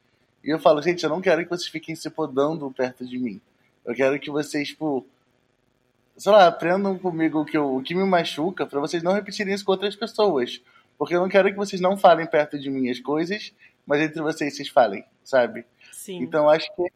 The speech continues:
Speaker 1: isso, tipo, é realmente tu-, fazer uma troca sincera, sabe? Mas também a pessoa tem que tá aberta a isso, aberta a se desconstruir, eh, ter empatia pela luta, que infelizmente é uma coisa um pouco difícil, mas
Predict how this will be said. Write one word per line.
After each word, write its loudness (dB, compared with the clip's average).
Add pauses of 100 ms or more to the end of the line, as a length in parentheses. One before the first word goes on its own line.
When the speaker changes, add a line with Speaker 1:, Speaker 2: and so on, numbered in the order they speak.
(160)
Speaker 1:
isso, -16
tipo, -10
é -2 (720)
realmente 0 (460)
tu-, -2
fazer 6
uma 6
troca 4
sincera, 2
sabe? 0 (560)
Mas 0
também -4
a -4
pessoa 0
tem -4
que -6
tá 4
aberta -2
a -4
isso, -8
aberta -6
a -10
se -12
desconstruir, -6 (640)
eh, 2 (120)
ter -2
empatia -2
pela -2
luta, -4
que -20
infelizmente -8
é -4
uma -6
coisa -10
um -20
pouco -8
difícil, -12
mas -4